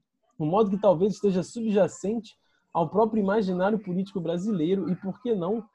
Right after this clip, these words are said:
ao próprio modo de comportamento da nossa querida ala comunista, onde as quebras e rachas e camaradicídios parec-, parecem orientados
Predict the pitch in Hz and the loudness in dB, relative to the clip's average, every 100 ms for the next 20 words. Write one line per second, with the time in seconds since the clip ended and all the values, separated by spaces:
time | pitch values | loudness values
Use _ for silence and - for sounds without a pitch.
0 | _ - 170 151 202 233 233 175 151 202 | _ -2 -2 2 2 2 2 0 2 2
1 | 220 185 180 208 226 226 208 190 151 143 | 0 -4 -4 -2 0 0 0 -2 0 0
2 | 208 214 170 175 185 175 - - 143 160 | 0 -2 -2 -2 -2 -6 -8 -2 0 0
3 | 208 180 156 190 180 190 202 151 160 - | 0 2 4 2 0 -6 -4 -4 -4 -6
4 | _ - _ _ _ 165 165 156 - 202 | _ -20 _ _ _ -4 -2 -4 -2 0
5 | 214 202 170 127 156 214 220 156 147 175 | 2 2 0 0 2 2 -2 -6 -2 -2
6 | 185 170 156 165 - - 180 - - 175 | 0 0 -2 -4 -10 -6 -6 -6 0 0
7 | 165 - - 165 185 190 180 214 220 185 | 0 -6 -4 0 0 0 -2 0 0 -2
8 | - 160 196 - | 0 0 0 -6